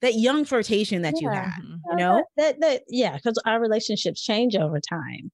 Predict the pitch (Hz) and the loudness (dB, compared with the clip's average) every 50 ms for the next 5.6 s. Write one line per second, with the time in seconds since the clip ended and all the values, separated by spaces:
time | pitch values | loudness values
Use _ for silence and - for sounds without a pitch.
0 | _ - - 170 165 156 160 165 156 156 151 156 165 160 156 156 185 180 185 - | _ -10 -8 -8 -6 -2 0 2 4 4 4 4 4 2 0 2 2 2 2 2
1 | - 208 180 190 202 208 202 190 190 190 190 185 180 175 175 180 175 - - - | 2 2 2 2 2 2 2 0 0 0 2 2 4 4 2 2 0 0 0 2
2 | 175 180 208 220 202 156 147 147 165 160 170 175 - - _ _ _ _ _ _ | 2 4 4 2 2 2 0 0 2 2 2 2 2 -2 _ _ _ _ _ _
3 | _ _ - 185 170 160 156 - - - - 170 175 190 - _ - - - - | _ _ 0 2 4 4 4 4 2 2 2 2 0 0 -2 _ -10 -6 0 2
4 | 202 190 196 196 196 190 185 - - - 190 175 175 - 190 175 170 160 160 175 | 2 4 4 4 4 2 0 -2 -4 -2 -2 -2 0 2 2 2 4 4 2 2
5 | 165 160 156 175 196 - - 175 170 165 165 170 | 2 2 0 0 -2 0 0 2 2 2 2 0